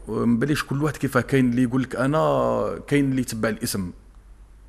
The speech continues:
وكاين اللي يتبع يعني بال-، كما نقول لك حنا ب-، بالتطبيق. يعني واش درت؟ كيما أنا نهضر لك على روحي،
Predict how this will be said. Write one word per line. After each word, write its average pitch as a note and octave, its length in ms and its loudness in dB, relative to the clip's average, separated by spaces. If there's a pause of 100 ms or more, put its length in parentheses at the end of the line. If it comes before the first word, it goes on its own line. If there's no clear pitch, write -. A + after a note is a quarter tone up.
(440)
وكاين E3 440 2
اللي D3 180 0
يتبع D#3 360 -4
يعني D#3+ 340 0
بال-، C3+ 380 0
كما C3 200 0
نقول B2+ 140 0
لك - 80 -8
حنا D3 300 0
ب-، A#2 400 0 (300)
بالتطبيق. - 580 2
يعني A2+ 260 4
واش G#2+ 160 -2
درت؟ C#3 320 -2 (100)
كيما C3+ 280 2
أنا C3+ 140 2
نهضر A#2+ 220 0
لك A2 120 -2
على A#2 160 0
روحي، A#2+ 300 -2